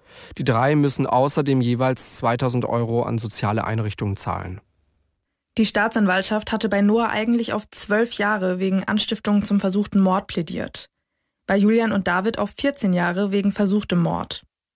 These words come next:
Speaker 2: Der Richter sagt später aber, dass man keinen Tötungsvorsatz nachweisen konnte. Julian und David hätten ausgesagt, dass sie Olaf nur einen Denkzettel verpassen wollten.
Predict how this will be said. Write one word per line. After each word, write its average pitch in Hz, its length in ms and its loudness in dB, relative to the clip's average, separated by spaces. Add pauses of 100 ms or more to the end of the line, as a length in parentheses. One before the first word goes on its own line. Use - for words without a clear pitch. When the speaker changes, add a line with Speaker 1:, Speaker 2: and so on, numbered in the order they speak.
(420)
Speaker 2:
Der 190 100 4
Richter 202 260 2
sagt 220 220 0
später 220 380 -2
aber, 226 360 -2
dass 214 160 -6
man 220 160 -2
keinen 233 300 0
Tötungsvorsatz 196 800 0
nachweisen 180 520 -2
konnte. - 460 -8 (1040)
Julian 226 320 2
und 190 100 -2
David 190 320 0
hätten 220 160 -4
ausgesagt, 220 580 -2
dass 214 120 -4
sie 208 100 -2
Olaf 220 360 0
nur 220 120 2
einen 220 220 0
Denkzettel 220 500 -2
verpassen 160 460 -6
wollten. - 480 -6